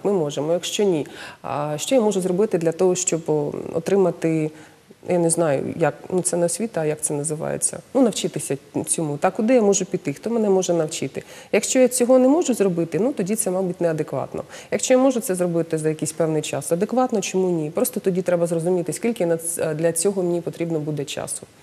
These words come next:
Якщо я, е, відповідаю собі на питання, е, чи можу я це зробити і за який час, так, адекватно все.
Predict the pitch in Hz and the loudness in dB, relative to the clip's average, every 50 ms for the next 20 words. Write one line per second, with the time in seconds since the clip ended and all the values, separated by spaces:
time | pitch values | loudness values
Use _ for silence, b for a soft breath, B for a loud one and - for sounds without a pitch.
0 | b b b b b b b b b b - - - - - 262 262 233 233 208 | b b b b b b b b b b -6 -6 -2 2 4 6 6 6 6 4
1 | 156 - 139 175 180 180 175 180 175 185 202 - - 226 214 202 233 214 202 - | 4 2 2 4 4 6 6 4 4 2 0 0 0 0 2 2 2 2 2 0
2 | - 190 196 190 190 180 - 190 - - 185 175 175 170 160 156 147 - - - | 0 2 2 2 2 2 0 -2 -2 0 2 2 2 2 2 0 0 -2 -2 -2
3 | - 160 151 151 - - 226 208 196 190 180 180 165 160 - - 160 165 170 180 | -2 -2 -2 -2 0 0 4 4 4 4 4 4 2 2 2 0 -2 0 0 2
4 | 190 240 285 277 - 240 - - 185 170 170 175 175 165 165 - 175 170 165 - | 2 2 2 2 -2 -4 -2 -2 -2 0 2 2 2 2 0 0 -2 -2 -2 -2
5 | - 226 247 - - - 277 285 277 240 190 180 196 - - 220 214 220 190 165 | -2 -2 -2 -2 -2 -2 -2 -2 0 -4 -4 -4 -4 -4 -2 -4 -2 -2 -2 -4
6 | 165 - - 175 | -4 -4 -8 -8